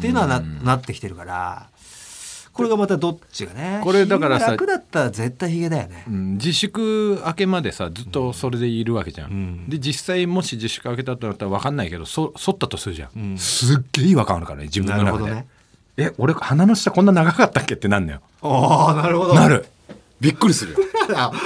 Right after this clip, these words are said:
Speaker 1: お前がたまに、
Speaker 2: うん。
Speaker 1: 何回か一回剃ってきた時、
Speaker 2: うん。
Speaker 1: ギョッとするもんな。
Speaker 2: うん。
Speaker 1: 青ってなるもん。
Speaker 2: うん。
Speaker 1: 別にその、普通の青さなんだけど、
Speaker 2: そう。
Speaker 1: 今まで黒かったところが、
Speaker 2: うん。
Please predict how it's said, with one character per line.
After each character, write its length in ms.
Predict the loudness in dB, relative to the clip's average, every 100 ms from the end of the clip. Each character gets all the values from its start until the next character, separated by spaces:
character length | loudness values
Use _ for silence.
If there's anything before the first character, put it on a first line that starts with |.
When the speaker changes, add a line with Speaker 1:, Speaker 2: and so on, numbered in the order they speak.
| -6 -4
Speaker 1:
お 120 | -2
前 200 | 0 0
が 120 | -2
た 120 | -2
ま 140 | -2 0
に、 260 | 0 0
Speaker 2:
う 100 | 0
ん。 160 | -4 -8 _ _ _ _ _ _ _
Speaker 1:
何 280 | -6 -6 -6
回 180 | -6 -4
か 80 | -2
一 100 | -2
回 140 | -2
剃 180 | -4 -6
っ 80 | -6
て 140 | -8
き 40 | -6
た 100 | -6
時、 280 | -8 -10 -6
Speaker 2:
う 80 |
ん。 200 | -6 -8 -16 _
Speaker 1:
ギ 180 | -12 -8
ョ 40 | -6
ッ 40 |
と 100 | -4
す 100 | -2
る 80 | -4
も 60 |
ん 40 | -4
な。 80 | -2
Speaker 2:
う 100 | 0
ん。 200 | 0 -8 _ -20 _ 0
Speaker 1:
青 480 | 4 4 6 4 4
っ 60 |
て 120 | -2
な 80 | -12
る 80 | -10
も 140 | -2
ん。 20 | -2
Speaker 2:
う 40 |
ん。 180 | -2 -8 _ _ _ _ _ _ -12
Speaker 1:
別 180 | -8
に 120 | -8 -8
そ 120 | -10
の、 500 | -10 -10 -8 -10 -12
普 120 | -14
通 320 | -10 -6 -4 0
の 200 | 0 0
青 200 | 0 0
さ 120 | -4
な 80 | -8
ん 60 |
だ 100 | -12
け 60 | -14
ど、 160 | -10 -4
Speaker 2:
そ 340 | -2 -2 -4
う。 40 | _ _ _ _ _ -6
Speaker 1:
今 220 | -2 -2
ま 80 | -2
で 80 |
黒 320 | -4 -2 -2 0
か 100 | -4
っ 40 |
た 100 | -8
と 80 | -14
こ 120 | -14
ろ 80 | -14
が、 200 | -10 -4
Speaker 2:
う 60 | -2
ん。 240 | -4